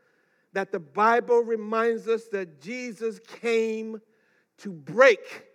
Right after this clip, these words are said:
the power of Satan. He was revealed to take away our sin and to break the power of sin in our lives.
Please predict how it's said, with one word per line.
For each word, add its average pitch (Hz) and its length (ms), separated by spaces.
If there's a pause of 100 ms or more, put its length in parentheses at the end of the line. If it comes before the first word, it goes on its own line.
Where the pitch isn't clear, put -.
(200)
the 190 120
power 208 720 (300)
of 156 120
Satan. - 460 (1500)
He 233 180
was 226 220
revealed 294 800 (640)
to 214 120
take 302 460
away 277 440
our 208 300
sin 302 720 (640)
and 226 220
to 233 100
break 226 460
the 269 100
power 294 640
of 226 200
sin 302 600
in 277 140
our 226 180
lives. 262 640